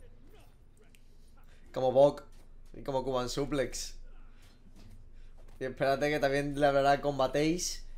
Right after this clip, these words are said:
y un saludito a Hugo. <laughs> Yo creo que el que juegue con Miguel ganará el torneo, la verdad. Pero bueno.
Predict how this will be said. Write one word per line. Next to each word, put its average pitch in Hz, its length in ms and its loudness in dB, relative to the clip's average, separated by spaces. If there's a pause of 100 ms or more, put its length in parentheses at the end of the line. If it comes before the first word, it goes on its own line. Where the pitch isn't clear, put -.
(160)
y 160 140 -2
un 147 160 -4
saludito 139 420 -2
a 143 40 2
Hugo. 123 420 -2 (2500)
<laughs> - 920 -4 (4000)
Yo 147 160 -2
creo 170 220 6
que 196 80 4
el 175 100 2
que 170 120 4
juegue 156 300 2
con 180 160 6
Miguel 175 300 6
ganará 170 400 6
el 156 120 2
torneo, 147 460 2
la 123 160 2
verdad. 120 340 -2 (280)
Pero 104 180 -4
bueno. 117 180 -4